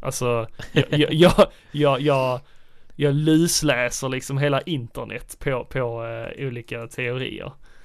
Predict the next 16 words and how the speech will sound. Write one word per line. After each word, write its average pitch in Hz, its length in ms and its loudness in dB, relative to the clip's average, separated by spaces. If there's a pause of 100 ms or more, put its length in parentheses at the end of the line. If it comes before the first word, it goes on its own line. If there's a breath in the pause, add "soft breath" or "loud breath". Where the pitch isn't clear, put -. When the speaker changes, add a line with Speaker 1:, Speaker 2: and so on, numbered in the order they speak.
(460 soft breath)
Speaker 2:
Ja. 120 340 -2
Speaker 1:
Eh, 117 200 -10 (1000)
samma 143 300 -2
med 127 140 -6
Game 117 260 -8
of 117 140 -12
Thrones. - 800 -14 (960)
Eh, 50 400 -10
b-, 135 180 -2
både 135 260 -2
Malin 131 460 0
och 139 40 -2
jag, 120 180 -2
vi 131 100 -6
sitter 135 360 -4
ibland 127 360 -6